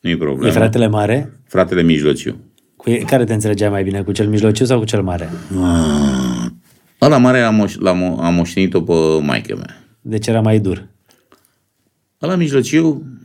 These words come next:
Speaker 1: nu dau decât o secvență. Chileau și eu de la ore. Maică-mea venea punctual, trei z-, jumate, îți reglai ceasul de, de, de, îți reglai
Speaker 2: După ea.
Speaker 1: ceasul.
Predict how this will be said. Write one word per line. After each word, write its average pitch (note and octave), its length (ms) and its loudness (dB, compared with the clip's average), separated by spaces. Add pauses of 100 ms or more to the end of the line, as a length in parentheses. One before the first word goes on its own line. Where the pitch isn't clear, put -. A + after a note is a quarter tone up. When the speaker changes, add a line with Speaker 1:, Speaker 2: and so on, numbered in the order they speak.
(760)
Speaker 1:
nu D3+ 100 -8
dau C#3+ 280 -4
decât C3+ 260 -4 (220)
o B2 100 0
secvență. G#2 600 -4 (400)
Chileau E3+ 280 -2
și - 160 -6
eu D#2+ 80 2
de D2+ 100 2
la D2+ 400 -2
ore. - 340 -2
Maică-mea G#2+ 360 0
venea F2 440 0 (300)
punctual, A2 680 0 (120)
trei A#2+ 260 2
z-, F2 280 -6 (200)
jumate, F#2 600 0
îți F#2 140 2
reglai F2+ 300 2
ceasul G2+ 640 -2
de, E2 80 -2
de, D#2 120 2 (680)
de, D2 300 -2 (100)
îți D2 120 -2
reglai D2+ 100 2
Speaker 2:
După E2+ 160 0
ea. A2 100 2
Speaker 1:
ceasul. F2+ 320 -6